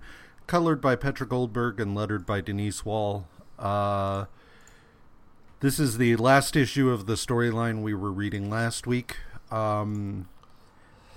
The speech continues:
Death's Head has <coughs> Daredevil when Ghost Rider, uh, and Stuntmaster burst in through the wall. Um,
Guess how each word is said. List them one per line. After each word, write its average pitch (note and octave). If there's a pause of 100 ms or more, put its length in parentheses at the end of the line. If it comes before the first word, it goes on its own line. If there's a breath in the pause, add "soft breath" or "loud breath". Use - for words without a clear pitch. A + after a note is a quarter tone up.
(140)
Death's C3+
Head C3 (120)
has B2+ (160)
<coughs> -
Daredevil A2+ (1700)
when G2 (500 loud breath)
Ghost B2+
Rider, A#2 (360)
uh, G#2
and G2
Stuntmaster G#2+ (160)
burst G#2
in G#2
through G#2
the F#2
wall. F#2 (560 loud breath)
Um, F#2+